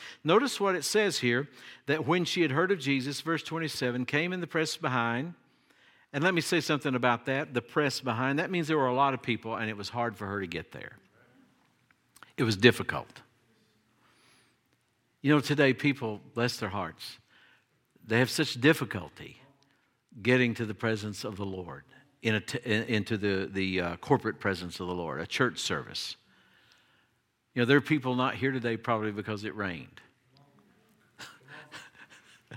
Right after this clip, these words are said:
<laughs> Now, if they've got a, an, if they've got an appointment in the morning at eight o'clock with a doctor, they'll, they won't miss that. If it's pouring, they won't miss that. Some people just won't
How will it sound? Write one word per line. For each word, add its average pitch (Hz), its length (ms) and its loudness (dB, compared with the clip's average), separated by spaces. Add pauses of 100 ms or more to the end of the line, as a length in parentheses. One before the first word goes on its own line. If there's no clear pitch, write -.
(120)
<laughs> 143 120 0 (1000)
Now, 107 80 4
if 110 80 2
they've 117 140 2
got 117 180 4
a, 120 260 2
an, 107 140 -2
if 113 140 -6
they've 113 180 2
got 113 180 2
an 107 160 -4
appointment 120 460 -4
in 107 80 -4
the 107 80 -4
morning 117 340 -4
at 104 160 -6
eight 117 180 -2
o'clock 123 380 -4
with 107 140 -4
a 107 40 -4
doctor, 120 480 -4
they'll, 131 220 2 (100)
they 127 120 0
won't 135 180 -4
miss 135 200 -4
that. 110 300 -4 (840)
If 107 120 2
it's - 140 -4
pouring, 104 460 0
they 90 100 4
won't 135 180 2
miss 104 200 -4
that. 110 260 -4 (1800)
Some 240 240 4
people 233 260 6
just 180 280 2
won't 196 260 -4